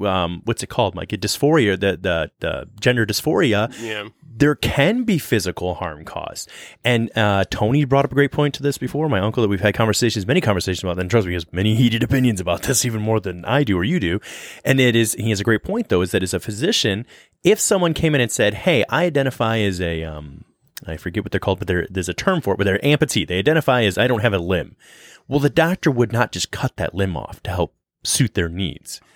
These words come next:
Speaker 1: Yet, we will turn an innie into an outie or an outie into an innie. And it can leave some long-term ramifications and scarring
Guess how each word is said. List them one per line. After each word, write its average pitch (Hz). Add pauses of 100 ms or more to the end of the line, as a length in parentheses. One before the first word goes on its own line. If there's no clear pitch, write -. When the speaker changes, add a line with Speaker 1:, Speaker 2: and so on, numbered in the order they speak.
(560)
Speaker 1:
Yet, 127 (520)
we 110
will 127 (500)
turn 123
an 107
innie 151
into 139
an 131
outie 117
or 104
an 98
outie 135
into 127
an 113
innie. 127 (420)
And 85 (160)
it -
can 165
leave 185
some 101
long-term 147
ramifications 123
and 95
scarring -